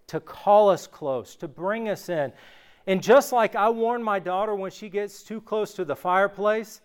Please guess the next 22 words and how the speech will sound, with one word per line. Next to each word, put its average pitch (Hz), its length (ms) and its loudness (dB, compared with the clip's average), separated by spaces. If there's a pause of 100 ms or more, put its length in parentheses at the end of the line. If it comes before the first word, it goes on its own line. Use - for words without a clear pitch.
(240)
or 151 80 -6
too 208 200 -10
close 214 360 -4
to 208 80 -6
the 160 100 -8
stove 220 560 -2 (180)
that's 156 200 -14
hot, 208 360 0 (280)
those 208 200 -4
warnings 240 460 -2
are 175 160 -12
meant 190 360 -8
to 151 120 -4
help 185 460 0
and 151 180 -14
protect, - 680 -8 (580)
just 180 240 -6
like 185 180 -2
a 156 80 -2
father 156 360 -2
protects - 540 -4
us. 104 300 -12